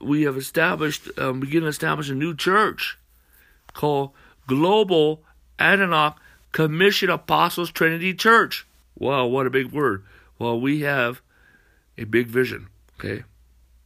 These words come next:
And you can get us connected on Facebook.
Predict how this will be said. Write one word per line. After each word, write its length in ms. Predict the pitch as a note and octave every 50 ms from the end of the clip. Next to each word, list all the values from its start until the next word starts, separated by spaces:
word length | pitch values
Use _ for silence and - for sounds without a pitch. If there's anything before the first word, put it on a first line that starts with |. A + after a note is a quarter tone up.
| _ _ _ _ _ _ _ _ _ _ _ _ _ _ _ _ _ _ _ _ _ _ _ _ _ _ _ _ _ _ _ _ -
And 540 | - C#3 C#3 C#3+ C#3 C3 C3 B2+ B2+ B2+ B2+ - _ _ _ _ _ _ _ _ _ _ _ _ _ _
you 300 | - A2+ C#3 F3 G3+ G#3
can 180 | F3+ - E3+ D3+
get 160 | D3 E3+ E3
us 120 | D#3+ D#3 -
connected 460 | - D3+ D3+ E3 F3+ F#3 F3 D#3+ - -
on 360 | - D#3+ D#3+ F3 F#3 G3 G3 F#3+
Facebook. 640 | - F#3+ F#3 F3+ F#3 - - C3+ C3 B2+ - -